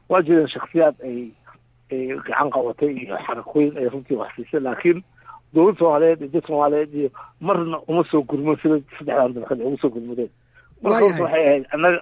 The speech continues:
Speaker 1: labada dhinac markaan fiirino, dhinacan ayaa horta maslaxaddeena ku jirta, Soomaaliya bulshadeeda iyo Soomaaliya shacabkeeda iyo dowladnimadooda ku jirtaa.
Speaker 2: Waa gartay. Een, inta aanan wax kaa weydiinin, een,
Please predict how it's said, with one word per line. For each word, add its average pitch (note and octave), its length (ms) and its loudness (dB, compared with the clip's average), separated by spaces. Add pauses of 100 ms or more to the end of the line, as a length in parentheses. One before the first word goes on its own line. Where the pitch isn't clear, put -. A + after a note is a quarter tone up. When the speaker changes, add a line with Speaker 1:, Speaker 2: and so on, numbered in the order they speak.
(140)
Speaker 1:
labada E3+ 260 4
dhinac D3+ 220 -2
markaan D3+ 240 2
fiirino, C#3+ 360 0
dhinacan D3 400 0
ayaa C3+ 240 2
horta C#3 160 -2
maslaxaddeena C3+ 480 -2
ku - 120 -12
jirta, C#3 240 -8
Soomaaliya C#3+ 360 2
bulshadeeda D3 460 0 (100)
iyo B2+ 240 -8
Soomaaliya C#3+ 280 -2
shacabkeeda C#3+ 440 -2 (400)
iyo A3 140 2
dowladnimadooda G#3+ 540 6
ku F3+ 100 -4
jirtaa. B2+ 340 -8 (540)
Speaker 2:
Waa A3+ 200 0
gartay. F#3 380 0
Een, G#3+ 320 0 (220)
inta C4+ 220 -2
aanan B3 220 0
wax G#3+ 160 0
kaa A#3 200 0
weydiinin, G#3+ 640 2
een, F3+ 320 0